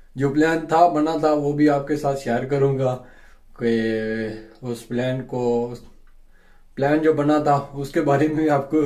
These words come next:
आपके साथ share करूँगा। वो जो plan सारा cancel हो गया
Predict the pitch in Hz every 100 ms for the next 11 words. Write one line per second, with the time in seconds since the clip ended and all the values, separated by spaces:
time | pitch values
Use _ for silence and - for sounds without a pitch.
0 | 139 143 - 147 139 131 131 123 127 131
1 | 135 139 131 127 - - - - - 127
2 | 131 135 131 127 123 123 123 117 117 127
3 | 123 135 131 123 117 123 120